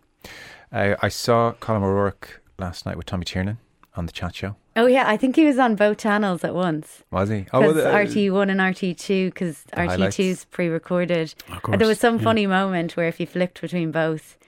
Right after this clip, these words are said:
Speaker 1: Okay.
Speaker 2: you could see him on both of them.
Speaker 1: Right, I thought, I thought Derry Mead was on earlier in the day, no?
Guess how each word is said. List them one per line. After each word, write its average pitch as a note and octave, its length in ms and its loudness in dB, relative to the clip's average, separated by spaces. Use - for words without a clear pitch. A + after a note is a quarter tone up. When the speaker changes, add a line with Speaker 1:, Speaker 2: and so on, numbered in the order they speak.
Speaker 1:
Okay. F2+ 220 -6
Speaker 2:
you E2 40 -4
could D#3 160 -6
see D#3 160 -2
him D3 140 -4
on C#3+ 140 -4
both C#3+ 240 -6
of D3 80 -8
them. D#3 260 -10
Speaker 1:
Right, D3 160 4
I D#3 80 2
thought, F3 240 -6
I G3+ 180 -4
thought - 340 -6
Derry A2+ 200 4
Mead A2 220 0
was G2 100 -2
on F#2 140 -2
earlier B2+ 260 -4
in F#2+ 80 -4
the E2+ 80 -8
day, E2 180 -8
no? C3 200 -12